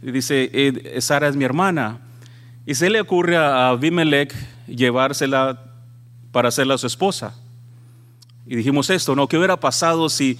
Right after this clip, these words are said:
si Abimelech hubiera tenido relaciones con Sara?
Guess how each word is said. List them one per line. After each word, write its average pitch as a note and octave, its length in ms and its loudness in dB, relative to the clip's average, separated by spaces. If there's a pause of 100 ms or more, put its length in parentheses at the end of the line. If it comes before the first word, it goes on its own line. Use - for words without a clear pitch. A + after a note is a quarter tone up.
(240)
si A#2+ 560 0
Abimelech C#3 720 0
hubiera C#3 240 2
tenido C3+ 480 0
relaciones B2+ 520 0
con B2+ 140 -4
Sara? D3+ 480 -2